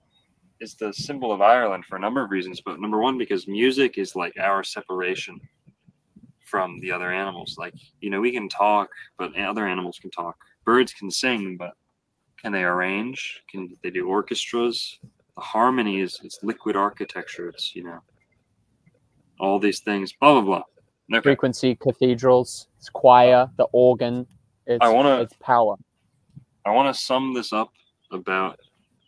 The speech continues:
Speaker 1: Hebrew in Gibraltar. Gibraltar has the word Hebrew in it.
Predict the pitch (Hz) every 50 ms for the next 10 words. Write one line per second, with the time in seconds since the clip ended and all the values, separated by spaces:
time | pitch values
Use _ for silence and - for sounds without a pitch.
0 | _ _ _ - - 151 143 127 107 104 98 98 95 92 - _ _ _ _ _
1 | _ _ _ _ _ _ _ _ _ - 107 104 95 92 98 98 85 104 98 95
2 | 95 - - 87 87 85 _ _ _ _ _ _ _ _ _ _ _ _ _ _
3 | _ _ _ - 104 113 143 139 147 156 151 147 143 - - 117 104 98 98 98
4 | - _ _ _ _ _ _ _ _ _ _ _ _ _ _ _ _ _ _ _
5 | - - 120 110 107 107 101 - - - - _ 107 104 101 101 98 95 95 -
6 | 117 113 95 92 95 92 90 90 92 92 90 80 67